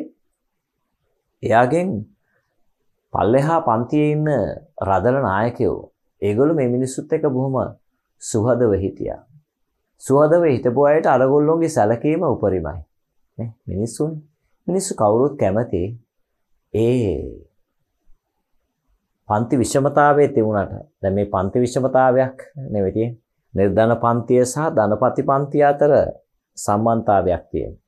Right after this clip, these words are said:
ඒතකොට ඒකෙන් පොඩි ඉඟියක් තියෙනවා වර්තමාන සමාජයට. ධනපති වුණාට අහිංසක මිනිස්සුන්ට ගෞරවය කරන්න. ඒගොල්ලන්ට ආදරය කරන්න. ඒගොල්ලොත් එක්ක සුහදශීලී වෙන්න. නේද?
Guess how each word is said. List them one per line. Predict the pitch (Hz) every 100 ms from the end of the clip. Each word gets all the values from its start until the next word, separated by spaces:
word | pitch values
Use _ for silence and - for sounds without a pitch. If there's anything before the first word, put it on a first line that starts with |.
| _ _ _
ඒතකොට | _ 160 139
ඒකෙන් | 131 156 165
පොඩි | 165 151
ඉඟියක් | 107 117 131 127
තියෙනවා | - 131 131 104
වර්තමාන | 98 - 123 127 120
සමාජයට. | 107 101 92 87 85 73 - 104 _ _ _ -
ධනපති | 113 131 151 175 127
වුණාට | 107 120 131 131
අහිංසක | 101 120 127 139 139
මිනිස්සුන්ට | 139 139 147 143 127 95
ගෞරවය | 98 104 95 90
කරන්න. | - 80 65 53 - _ _ _ -
ඒගොල්ලන්ට | 131 147 165 143
ආදරය | 98 104 101 95 87
කරන්න. | 90 64 53 52 _ _ _ -
ඒගොල්ලොත් | 151 165 170 170
එක්ක | 165 156
සුහදශීලී | - 131 139 143 131 98 92 80
වෙන්න. | 64 - _ _ _ _ _ _ -
නේද? | 147 156